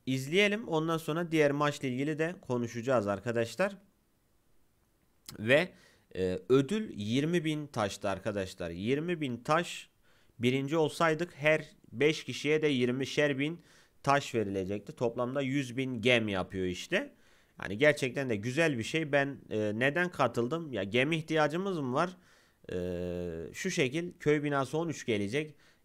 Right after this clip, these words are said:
Yani yirmi bin gemimiz olsaydı, e, güncellemede güzel bir şekilde, e, güncellemeye bakış yapabilirdik.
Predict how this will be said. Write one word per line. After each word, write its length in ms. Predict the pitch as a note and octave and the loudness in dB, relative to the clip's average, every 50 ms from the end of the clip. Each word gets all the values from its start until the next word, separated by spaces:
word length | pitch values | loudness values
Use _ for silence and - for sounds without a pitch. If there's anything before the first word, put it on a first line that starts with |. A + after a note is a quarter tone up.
| - | -12
Yani 140 | - E2 F#2+ | -8 -4 -2
yirmi 380 | A2 B2+ D3 D#3 E3 E3+ D#3+ D3 | 2 2 2 2 2 0 -2 -2
bin 200 | D3 C#3+ C#3 B2+ | -2 -4 -2 2
gemimiz 480 | C3+ C#3+ C#3+ C#3+ C#3+ D3 D3 C#3+ C3 | 2 2 2 2 0 -4 -4 -2 0
olsaydı, 720 | C#3 C#3+ D3 C#3 - - F3 C#3 A#2 A2+ C3 D3 D#3 D#3 - - - - | 2 2 2 2 2 2 4 4 4 2 0 -2 -2 -4 -6 -12 -18 -12
e, 300 | - F2+ F2+ F2 F2 F#2 | -8 -6 -6 -4 -4 -4
güncellemede 800 | F#2+ B2 E3 F3 D#3 C3+ B2+ A#2+ A2+ A2 G#2+ G#2 G2+ G#2 A#2+ C#3 | -2 2 2 2 4 4 4 4 4 4 2 2 0 0 -2 -2
güzel 400 | C3+ B2 B2 A2+ C3 C#3+ C3+ B2 | -2 -2 -2 2 2 2 2 2
bir 40 | A#2+ | -2
şekilde, 640 | A#2 - - G#2+ F#2 G#2 G#2 G#2 C3+ D3+ D#3+ D#3 - _ _ - - - _ _ - | -2 0 0 0 0 -2 -2 4 4 4 4 2 -4 _ _ -20 -20 -20 _ _ -10
e, 220 | - F2+ F#2 F2+ | -6 -4 -2 -2
güncellemeye 800 | F2+ F2+ A2 A#2+ A#2+ A2+ A#2+ A#2 A#2+ A#2+ A#2 A#2 A#2+ B2+ C3+ B2+ A#2 | -2 0 0 0 2 4 4 4 4 4 2 2 2 0 0 2 4
bakış 480 | A#2+ A2+ - - D3+ C#3 - - - - - | 4 2 4 0 -6 -4 -4 -8 -10 -12 -8
yapabilirdik. 1040 | - G#2+ A2 G#2+ - C#3+ C#3+ C#3 A#2 A2 A#2+ B2 C3 B2 A2 A2+ D#3+ F3 - - | 0 2 2 2 4 2 0 0 2 2 2 4 4 2 2 0 -4 -4 -6 -16